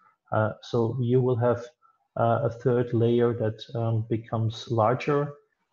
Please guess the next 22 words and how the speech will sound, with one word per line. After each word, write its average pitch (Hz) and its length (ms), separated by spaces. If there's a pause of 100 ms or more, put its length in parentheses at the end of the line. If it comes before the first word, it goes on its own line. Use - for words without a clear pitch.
(120)
uh, 113 240
and 113 260
we 117 200
think 120 320
that 113 200
we, 117 100
we're 113 200
gonna 113 480 (300)
transition 113 840
more 117 300
and 113 180
more 113 260
into 113 420
these, 110 680
um, 104 440 (280)
in 113 160
this, 107 360
into 113 240
this 110 360 (100)
kind 107 160
of 104 80
structure. - 680